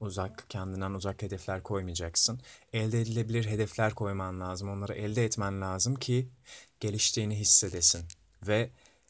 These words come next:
e, şikayetçi bir insana dönüşmeyesin. Bak, Aristida'yı ben ilk takip ettiğim zamanlarda bana öğrettikleri çok güzel bir şey vardı. Şikayet etmeyi bırakmak.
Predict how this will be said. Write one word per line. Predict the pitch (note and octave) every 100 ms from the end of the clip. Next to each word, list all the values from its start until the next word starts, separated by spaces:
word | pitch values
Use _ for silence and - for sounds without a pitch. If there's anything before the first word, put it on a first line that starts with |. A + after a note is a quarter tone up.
| _
e, | G2 F#2+ F#2 F2+ F2+ F2 E2+ E2+ - - _ _ _ -
şikayetçi | - - A2 A2 B2
bir | A2
insana | G2+ G#2+ G#2+
dönüşmeyesin. | G2+ G2 G#2 F#2 F#2+ G2+
Bak, | G2 - _ - - - -
Aristida'yı | A2 B2+ B2+ D3 B2+
ben | B2
ilk | B2 B2+
takip | - A2+ - -
ettiğim | A2 A2+ A2
zamanlarda | A2 G#2 G2+ G2 F#2+ F#2+ G#2
bana | G#2 G#2+
öğrettikleri | G#2 G2+ - G#2+ G2+
çok | B2 B2
güzel | A2 G2+ G2
bir |
şey | F#2+ G2 F2+
vardı. | E2+ E2+ D#2 _ _ _ _ _ _ _ _ - - _ _ -
Şikayet | - A#2 G#2+ G#2+
etmeyi | F#2+ F#2+ F#2
bırakmak. | F2+ F2 - E2+ -